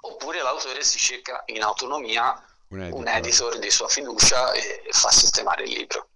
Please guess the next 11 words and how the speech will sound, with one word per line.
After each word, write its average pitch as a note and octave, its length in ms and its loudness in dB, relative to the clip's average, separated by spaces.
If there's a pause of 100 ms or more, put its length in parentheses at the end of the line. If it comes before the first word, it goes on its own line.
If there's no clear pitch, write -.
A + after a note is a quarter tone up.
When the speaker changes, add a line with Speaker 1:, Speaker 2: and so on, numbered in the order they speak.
(160)
Speaker 2:
Ho A2 240 -6
capito, F2 580 -10
ho E2+ 60 -8
capito. E2+ 460 -8 (120)
Vogliamo A#2+ 400 -2
intendere C3+ 680 -4
per B2+ 240 -2
editor B2 640 -4
cosa A#2 240 -8
intendiamo? G#2+ 720 -4
Vogliamo F#2+ 460 -12